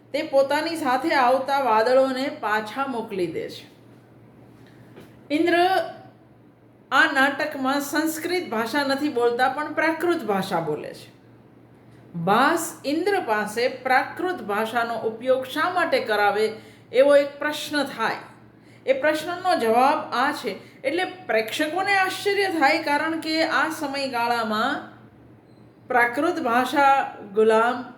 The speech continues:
નોકર, દાસ, દાસી અને સ્ત્રીઓ વાપરતી, બાકીના પાત્રો સંસ્કૃત વાપરતા. પણ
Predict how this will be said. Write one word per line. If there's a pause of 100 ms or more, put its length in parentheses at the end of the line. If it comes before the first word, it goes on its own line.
(280)
નોકર, (500)
દાસ,
દાસી (300)
અને
સ્ત્રીઓ
વાપરતી, (420)
બાકીના
પાત્રો
સંસ્કૃત
વાપરતા. (480)
પણ